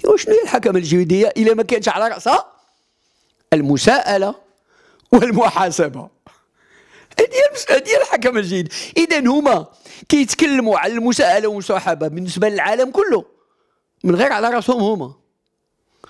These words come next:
كيف تيقولوا الفرنسيين، بالي با دوفون لوغ بورت، ما كي-، ما كي-،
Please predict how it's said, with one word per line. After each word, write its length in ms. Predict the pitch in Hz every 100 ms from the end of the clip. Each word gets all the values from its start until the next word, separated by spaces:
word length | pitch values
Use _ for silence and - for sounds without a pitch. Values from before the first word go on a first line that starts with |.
| _ -
كيف 120 | 160
تيقولوا 340 | 170 160 165
الفرنسيين، 720 | 156 165 165 165 240 220 160
بالي 220 | 170 190
با 200 | 190 285
دوفون 320 | 285 220 247 240
لوغ 120 | 196 -
بورت، 240 | 127 -
ما 120 | 139
كي-، 180 | 143 160 - - 170
ما 60 |
كي-، 220 | 165 202